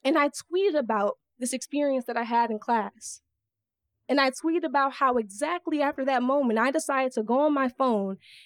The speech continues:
and looked up erythema migrans, this bullseye rash, on Google. And I sifted through ten pages of images, and I could not find how that rash looked on darker skin.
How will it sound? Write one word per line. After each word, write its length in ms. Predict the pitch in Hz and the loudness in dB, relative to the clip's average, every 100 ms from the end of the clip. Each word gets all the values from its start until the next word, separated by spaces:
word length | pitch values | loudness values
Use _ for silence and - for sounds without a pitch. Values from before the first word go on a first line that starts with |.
| - | -2
and 220 | 254 240 | 0 2
looked 220 | 311 359 | 0 2
up 180 | 269 226 - | 2 0 0
erythema 460 | 285 330 330 302 277 | 0 0 0 0 2
migrans, 840 | 247 240 220 202 240 214 - - _ _ _ _ | 2 0 -2 -4 -6 -10 -12 -14 _ _ _ _
this 160 | 254 196 | -6 -4
bullseye 500 | 185 294 320 311 302 | 0 2 2 2 0
rash, 500 | 277 294 254 214 - - | 2 2 2 0 -4 -4
on 180 | 240 240 | -2 2
Google. 460 | 285 233 190 202 _ _ _ _ _ _ _ _ _ _ _ _ _ | 2 2 0 -4 _ _ _ _ _ _ _ _ _ _ _ _ _
And 140 | 240 254 | 0 2
I 100 | 254 | 0
sifted 680 | - - - 370 - 330 | -4 -6 -2 -2 0 -2
through 240 | 277 247 220 | 0 0 0
ten 320 | - 311 339 | -2 0 2
pages 460 | 330 302 277 247 220 | 0 0 0 0 0
of 80 | 214 | 0
images, 640 | 240 240 202 214 240 - - _ _ _ _ - | 0 0 2 0 -2 -8 -14 _ _ _ _ -2
and 140 | 247 | 0
I 120 | 269 | 0
could 180 | 277 269 | 0 0
not 340 | 214 233 294 | 0 0 -2
find 640 | - - 254 226 196 190 185 _ _ _ _ _ - | -2 0 2 2 2 -2 -6 _ _ _ _ _ -4
how 200 | 247 262 | 2 2
that 220 | 254 254 | 2 2
rash 300 | 240 233 220 | 2 2 0
looked 340 | 226 202 196 - | -2 -2 -2 -4
on 160 | 220 214 | -2 2
darker 300 | 208 214 208 | 2 2 -2
skin. 400 | - 240 240 | -2 -6 -6